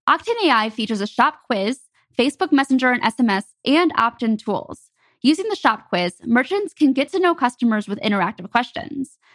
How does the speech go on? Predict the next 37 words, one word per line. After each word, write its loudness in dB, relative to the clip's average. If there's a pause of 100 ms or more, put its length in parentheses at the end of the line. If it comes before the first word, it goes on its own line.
(120)
From 2
product 2
recommenders 2
to 0
gift -2
finders, 0
you 4
can 2
learn 4
about 0
a -4
customer's -2
needs, -2 (160)
preferences, 0
pain 0
points, -2
and 4
more. -2 (380)
This 2
information 2
gets -4
saved 0
into 0
buyer -4
profiles, 0 (320)
and 4
you 4
can 2
sync 0
your 0
buyer 2
profile 0
data 0
with -4
your -10
Facebook -2
Messenger, 0